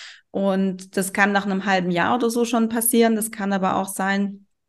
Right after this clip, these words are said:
ich habe auch schon Frauen im Coaching gehabt, die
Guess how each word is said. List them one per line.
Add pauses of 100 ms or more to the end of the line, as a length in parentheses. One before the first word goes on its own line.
(380)
ich
habe
auch
schon
Frauen
im
Coaching
gehabt,
die